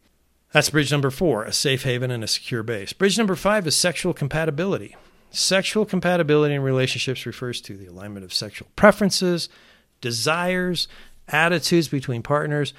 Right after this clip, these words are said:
It involves mutual understanding and satisfaction in the physical aspect of the relationship.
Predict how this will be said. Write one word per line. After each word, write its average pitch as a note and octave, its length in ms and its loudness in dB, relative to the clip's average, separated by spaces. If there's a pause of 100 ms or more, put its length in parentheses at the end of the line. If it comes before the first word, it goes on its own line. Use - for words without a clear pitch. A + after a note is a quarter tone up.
(220)
It C#3+ 100 0
involves D3 380 6
mutual D#3 340 2
understanding C#3+ 640 -2
and B2 80 -4
satisfaction C3 720 -2
in A#2 140 -4
the A2+ 60 -8
physical B2 440 -4
aspect A2+ 460 -6
of A2 60 -8
the G#2+ 80 -8
relationship. A2 760 -8